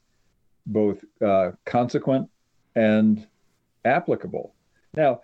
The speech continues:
in the, in the seventies, there were these, uh, there were these, uh, rather early eighties, there were these wonderful poets called the Martian School, which pretty much was Craig Raine and one other guy, Christopher Reid.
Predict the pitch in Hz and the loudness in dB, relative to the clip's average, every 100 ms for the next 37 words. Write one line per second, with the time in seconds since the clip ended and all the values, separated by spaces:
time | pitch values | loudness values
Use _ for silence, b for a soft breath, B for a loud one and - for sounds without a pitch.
0 | b b - 139 127 123 123 110 107 247 | b b -4 -2 0 0 2 0 0 0
1 | 269 170 101 92 - - 117 117 110 107 | 0 0 -2 -4 -10 -12 0 2 2 2
2 | 104 104 101 101 - 110 98 95 95 98 | 2 0 0 -6 -4 0 2 2 -2 -8
3 | _ - 117 104 98 101 98 - 113 92 | _ -6 0 0 0 -4 -6 -4 -2 0
4 | 107 101 98 107 110 104 123 101 - _ | 0 0 0 0 2 0 0 -4 -10 _
5 | _ - 110 107 104 110 127 123 113 101 | _ -4 -2 0 0 0 -2 -2 -2 -2
6 | 98 107 104 117 135 107 95 - 95 95 | 0 -2 0 0 0 -2 -12 -4 -4 -2
7 | - 185 143 120 - - 107 98 90 - | -2 -2 0 -2 -4 -6 -4 -4 -6 -4
8 | 113 104 92 90 87 87 90 87 90 - | -2 -2 -2 -2 -2 -4 -4 -6 -8 -8
9 | 98 92 113 110 92 82 - - - 87 | -6 -2 0 0 -2 -4 -4 -8 -6 -6
10 | 98 165 123 | 0 0 0